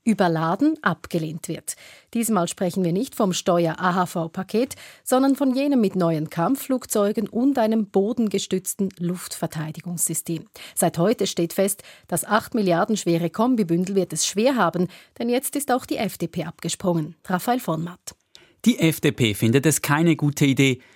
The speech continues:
Speaker 2: dass die Stimmbevölkerung für die Beschaffung von Kampfjets und Bodenluftabwehrraketen nur über einen Gesamtbetrag abstimmen soll. Bundesrat Guy Parmelin hat dafür acht Milliarden Franken vorgesehen.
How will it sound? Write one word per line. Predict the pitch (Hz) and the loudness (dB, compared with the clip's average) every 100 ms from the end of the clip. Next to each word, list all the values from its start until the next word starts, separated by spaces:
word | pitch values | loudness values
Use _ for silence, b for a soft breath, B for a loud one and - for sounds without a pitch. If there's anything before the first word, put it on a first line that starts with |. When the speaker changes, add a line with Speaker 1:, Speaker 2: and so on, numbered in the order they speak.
| b | b
Speaker 2:
dass | 107 - | -4 -2
die | 120 | -2
Stimmbevölkerung | - 160 180 170 160 160 165 147 | 2 4 4 2 2 2 2 2
für | 143 117 | 2 2
die | |
Beschaffung | 110 110 131 147 - 113 | 0 2 0 0 0 0
von | 101 95 | 0 -2
Kampfjets | - 147 - - 143 - | 0 0 -2 0 0 0
und | - 104 - | -4 -4 0
Bodenluftabwehrraketen | 131 127 113 123 - - 147 180 147 139 - 143 143 151 139 B B | 2 4 4 2 0 -2 2 2 2 0 2 2 4 2 2 B B
nur | 156 165 | 6 6
über | 175 160 175 - | 6 4 2 2
einen | 151 180 131 | 2 4 4
Gesamtbetrag | 110 117 117 139 - 107 104 95 - | 4 2 2 0 -2 -2 -2 -2 -4
abstimmen | 98 - 113 107 | -6 0 4 4
soll. | 107 107 92 b b b b | 4 2 -2 b b b b
Bundesrat | - 139 170 139 127 123 | 2 4 4 4 0 0
Guy | 131 | -2
Parmelin | 104 123 139 156 143 143 B B | 0 0 2 4 4 0 B B
hat | 180 175 | -2 0
dafür | 170 175 156 | 2 2 2
acht | 139 - - | 0 0 0
Milliarden | 123 101 98 165 | 2 2 0 0
Franken | 160 131 104 104 | 2 0 0 0
vorgesehen. | 110 101 110 101 107 92 | 0 2 2 2 2 0